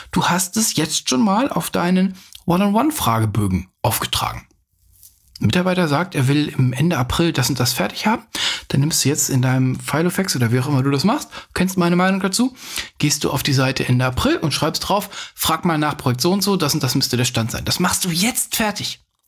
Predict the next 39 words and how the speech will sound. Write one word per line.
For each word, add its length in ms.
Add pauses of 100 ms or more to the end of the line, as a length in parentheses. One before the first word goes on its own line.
(600)
Das 120
machst 200
du 40
jetzt 280
fertig, 200
damit 240
du 40
es 40
aus 80
dem 80
Kopf 220
hast. 240 (500)
Da 340
brauchst 220
du 40
lange 160
nicht 120
mehr 80
dran 140
zu 100
denken 300
und 80
im 100
April 300
klappst 300
du 40
deinen 200
One-on-One 400
au-, 160
äh, 60
One-on-One-Zettel 840
im 160
One-on-One 380
auf, 500
guckst 280
drüber 120
und 80
denkst, 180
„Haha, 960